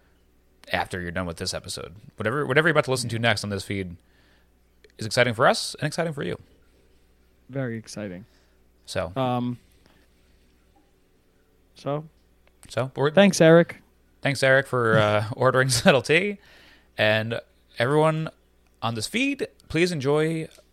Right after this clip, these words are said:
Speaker 1: whenever we get a chance to do some player interviews. That's coming up. So look out for it.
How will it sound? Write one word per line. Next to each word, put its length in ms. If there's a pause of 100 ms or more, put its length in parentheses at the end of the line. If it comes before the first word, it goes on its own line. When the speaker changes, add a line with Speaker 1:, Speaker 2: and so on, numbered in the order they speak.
(120)
Speaker 1:
whenever 280
we 60
get 120
a 40
chance 240
to 60
do 320 (400)
some 160
player 320
interviews. 640
That's 180
coming 220
up. 140 (800)
So 100
look 120
out 120
for 220
it. 60